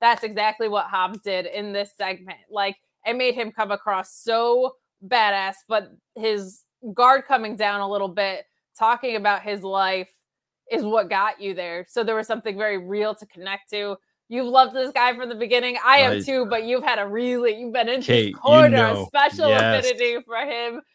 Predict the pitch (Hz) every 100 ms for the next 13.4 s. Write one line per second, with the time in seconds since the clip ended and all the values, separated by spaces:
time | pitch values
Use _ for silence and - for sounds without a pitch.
0 | _ - 277 269 262 269 262 240 214 220
1 | - 196 190 185 165 139 - 175 120 120
2 | 135 127 104 110 110 110 101 98 - -
3 | - - - - 139 143 110 110 170 180
4 | - _ _ _ - 139 165 156 127 -
5 | - 156 156 175 185 185 - 123 156 156
6 | 147 180 151 - - 165 160 170 - 160
7 | 160 - - 117 87 90 78 _ _ 120
8 | 113 - 139 139 123 127 - 120 104 85
9 | 78 - _ _ _ - 117 98 - -
10 | 113 123 123 107 - 123 135 170 180 160
11 | 151 151 131 95 - 131 160 175 - 190
12 | 190 _ _ 113 127 147 151 139 113 -
13 | - 123 101